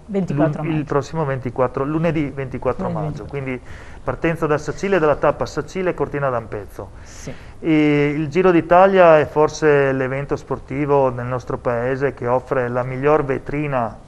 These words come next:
Speaker 2: in quanto a promozione di un territorio, no?
Speaker 1: Sì.
Speaker 2: E quindi penso che anche Sacile intanto inizierà a colorarsi di rosa già dai primi di maggio, ma poi penso che sta-, stiate predisponendo un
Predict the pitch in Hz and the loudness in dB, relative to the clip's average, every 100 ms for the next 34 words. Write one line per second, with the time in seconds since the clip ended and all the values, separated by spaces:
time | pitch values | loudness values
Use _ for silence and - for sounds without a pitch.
0 | - - - 120 117 135 139 139 139 131 | -20 -20 -16 -14 0 2 0 0 2 2
1 | 123 - - - - - 135 - 139 139 | 0 -4 -18 -20 -12 -2 0 2 2 0
2 | - 147 147 131 127 117 123 117 123 110 | 0 0 2 -2 -6 -4 -2 -2 -2 -2
3 | 107 107 139 151 - - - - 160 - | -4 -4 -4 -6 -14 -20 -20 -14 -12 -6
4 | 156 151 147 147 - 156 151 143 147 147 | -4 0 -2 -2 -4 -4 -2 0 2 2
5 | 147 - 156 - 147 135 143 151 143 - | -2 -4 -4 -4 -6 0 2 2 -2 -14
6 | - 120 - 156 165 175 151 139 131 135 | -20 -10 2 2 4 4 4 2 -4 2
7 | 139 - 135 123 127 135 - 139 123 123 | 4 4 2 4 4 4 2 -6 -2 0
8 | 127 127 120 123 120 113 120 123 117 117 | 0 0 0 0 0 -4 -6 -8 -8 -4
9 | 117 101 113 135 - 139 143 139 131 123 | -4 -4 -4 -4 2 2 2 -2 -10 -6
10 | 139 127 - 135 - - 143 143 139 123 | -6 -6 -6 -10 -10 -6 0 0 0 -4
11 | 127 123 - 127 123 143 135 123 120 | -6 -6 -8 -8 -8 -2 -2 -2 -10